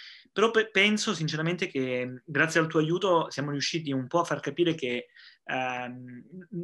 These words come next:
la user experience non è una parola vuota o una delle buzzword del duemilaventuno per cui dobbiamo per forza occuparcene per fare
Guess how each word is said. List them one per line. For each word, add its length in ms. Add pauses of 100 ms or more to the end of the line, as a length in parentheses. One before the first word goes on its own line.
(1160)
la 100
user 240
experience 520
non 120
è 60
una 220
parola 380
vuota 920
o 240
una 160
delle 180
buzzword 720
del 160
duemilaventuno 840
per 140
cui 120
dobbiamo 300
per 120
forza 380
occuparcene 840 (400)
per 200
fare 260